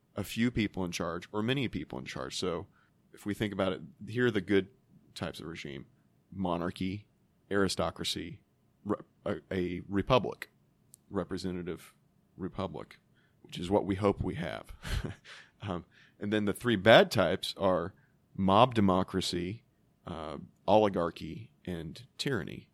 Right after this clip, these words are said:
And so that, A-, Aquinas agrees that, that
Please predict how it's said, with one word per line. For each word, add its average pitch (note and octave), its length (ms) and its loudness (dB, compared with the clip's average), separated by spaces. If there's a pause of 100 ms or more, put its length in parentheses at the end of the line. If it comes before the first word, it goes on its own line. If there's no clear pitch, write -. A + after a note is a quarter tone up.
(380)
And F#2 160 -4
so G2 380 2 (540)
that, C3 360 6 (440)
A-, - 140 -2
Aquinas B2 600 2
agrees G2+ 460 -2
that, F2+ 180 -6
that F2+ 320 0